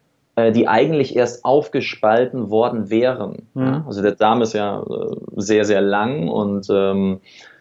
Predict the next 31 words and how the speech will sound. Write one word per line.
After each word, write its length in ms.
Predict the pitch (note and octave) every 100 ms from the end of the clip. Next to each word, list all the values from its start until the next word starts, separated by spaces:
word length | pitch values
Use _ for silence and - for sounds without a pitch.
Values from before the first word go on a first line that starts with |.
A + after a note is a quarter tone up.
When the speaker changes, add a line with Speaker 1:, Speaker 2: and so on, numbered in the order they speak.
| _ _ _
Speaker 1:
ab 140 | A#2 C#3
einem 80 |
gewissen 320 | A#2 C3+ E3 D3+
Punkt, 280 | D#3+ D#3+
wenn 80 | C#3
die 80 | A#2+
Proteine 400 | A#2 A2+ A2+ A#2
in 80 | A2+
Aminosäuren 500 | A2 B2+ C#3 B2+ C3
aufgespaltet 600 | B2 - - B2 B2 C3
sind, 320 | - D3 D#3
dann 120 | A#2
sind 140 | G#2+ A#2
sie 80 | A2
für 80 |
den 100 | G#2+
Körper 200 | G#2 A#2
natürlich 320 | A2 G#2+ A2 A2+
nicht 160 | G#2+
schädlich, 460 | - C#3 C3+ C3 C3+
solange 300 | A#2+ A#2 B2
sie 140 | A#2
aber 240 | A2+ G#2+ G#2+
als, 400 | G#2 G2+ G2+ -
äh, 340 | G#2+ G2+ G2+
komplettes 460 | G2+ A2 A2+ G#2 -
Eiweiß 720 | - D#3+ D3+ B2 D3 D3+ - _ _ _ -
in 80 |
den 100 | B2
Körper 320 | A2+ B2 A2+ -
eindringen 920 | A2+ E3 D#3+ G#2+ G#2+ B2 E3 F#3